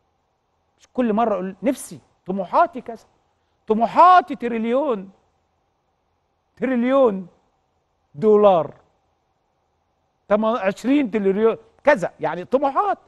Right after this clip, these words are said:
كل واحد طموحات، مش تريليون و-، آه، مية مليار، لا، تريليون.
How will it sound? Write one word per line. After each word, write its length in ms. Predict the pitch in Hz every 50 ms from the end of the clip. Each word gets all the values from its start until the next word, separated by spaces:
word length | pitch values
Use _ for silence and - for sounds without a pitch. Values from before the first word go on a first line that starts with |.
| _ -
كل 140 | 294 320
واحد 160 | 302 302 - -
طموحات، 440 | - 330 302 294 302 311 311 262 - _ _ _ _ _ _ _ _ -
مش 160 | 285 - -
تريليون 480 | - 233 226 226 214 233 262 262 247
و-، 100 | 240 226 208 202 185 - _ _ _ -
آه، 100 | 196 202
مية 200 | 208 214 277 - -
مليار، 320 | 214 220 220 240 254 269
لا، 220 | 269 285 330 349 - - -
تريليون. 600 | 240 311 359 370 294 294 302 302 302 262 226